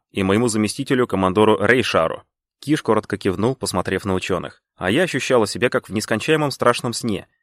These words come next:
Вижу, а проснуться не могу никак. Какие-то заключенные, десантники, горы серые. Может, пора уже ущипнуть себя да проснуться? «Эй, ты чего щиплешься?» — прошипел мне на ухо Лейс.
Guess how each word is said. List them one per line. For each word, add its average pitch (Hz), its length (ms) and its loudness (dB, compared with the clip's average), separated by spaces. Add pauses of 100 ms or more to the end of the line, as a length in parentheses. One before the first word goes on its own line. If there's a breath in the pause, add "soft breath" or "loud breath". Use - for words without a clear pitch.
(100)
Вижу, 98 500 -6 (220)
а 87 100 -10
проснуться 107 460 -2
не 101 100 0
могу 98 200 0
никак. 90 400 -6 (260)
Какие-то 151 340 -4
заключенные, 123 720 -2
десантники, 113 680 -4
горы 104 400 0
серые. 92 480 -4 (500)
Может, 107 320 -2
пора 120 220 6
уже 127 180 0
ущипнуть 151 400 -2
себя 101 180 -2
да 85 80 -2
проснуться? - 560 -4 (440)
«Эй, 107 320 2
ты 101 140 -6
чего 147 220 0
щиплешься?» — - 640 -4
прошипел 92 380 -4
мне 92 160 -2
на 90 160 0
ухо 85 160 -4
Лейс. 87 340 -6